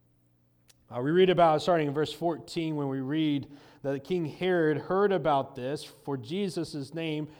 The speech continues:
had become well known, and some were saying, "John the Baptist has been raised from the dead,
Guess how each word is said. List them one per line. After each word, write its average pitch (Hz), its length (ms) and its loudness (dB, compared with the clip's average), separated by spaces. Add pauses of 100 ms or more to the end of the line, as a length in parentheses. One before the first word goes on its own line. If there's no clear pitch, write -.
(140)
had 151 140 -2
become 156 340 -2
well 156 240 2
known, 147 480 -2 (260)
and 147 160 -6
some 208 300 2
were 196 140 4
saying, 165 460 -2
"John 196 280 4
the 196 60 0
Baptist 175 500 0
has 147 140 -6
been 147 180 -6
raised 202 340 0
from 190 140 -6
the 165 100 -2
dead, 143 460 -2